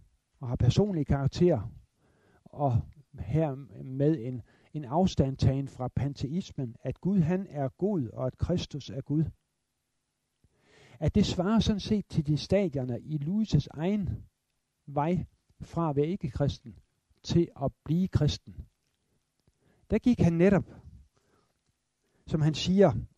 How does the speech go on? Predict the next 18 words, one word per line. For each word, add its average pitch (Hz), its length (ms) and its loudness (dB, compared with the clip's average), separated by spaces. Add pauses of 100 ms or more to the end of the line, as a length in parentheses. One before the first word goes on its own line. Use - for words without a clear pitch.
(120)
i 165 320 6 (1080)
En 151 140 -6
pilgrim 165 480 2 (100)
vender 131 240 -2
hjem, 151 320 0 (880)
at 165 160 -2
på 160 160 8
det 165 120 6
intellektuelle 170 720 2
plan 175 320 0
er 147 120 -4
min 151 160 4
egen 185 320 0
vandring 170 400 -2
gået 165 280 4
fra 135 160 -4
populær 135 640 -2
realisme 139 580 0